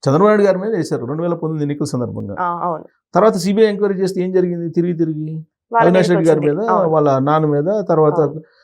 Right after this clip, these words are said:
Speaker 1: ఈ తాడేపల్లి చుట్టూ ఉండే వాళ్ళ మీద, జగన్మోహన్
Speaker 2: ఉమ్.
Speaker 1: రెడ్డి గారి మీద అపవాదులు ఉన్నాయి కదా.
Speaker 2: అవును.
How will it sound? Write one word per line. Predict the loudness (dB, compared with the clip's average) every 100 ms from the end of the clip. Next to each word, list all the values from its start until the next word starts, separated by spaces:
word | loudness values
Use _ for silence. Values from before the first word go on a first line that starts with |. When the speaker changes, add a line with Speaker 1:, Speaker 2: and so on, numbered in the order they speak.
| _ -6
Speaker 1:
ఈ | 0 2 2
తాడేపల్లి | 4 2 2 0 -2 -4
చుట్టూ | -8 -8 -6
ఉండే | -4 -4
వాళ్ళ | -4
మీద, | -6 -6 -6 -2
జగన్మోహన్ | 0 0 0
Speaker 2:
ఉమ్. | 0
Speaker 1:
రెడ్డి | 0 0
గారి | 0
మీద | 0
అపవాదులు | 0 2 2 2 2
ఉన్నాయి | 0 0
కదా. | -2 -2 -4
Speaker 2:
అవును. | -6 -10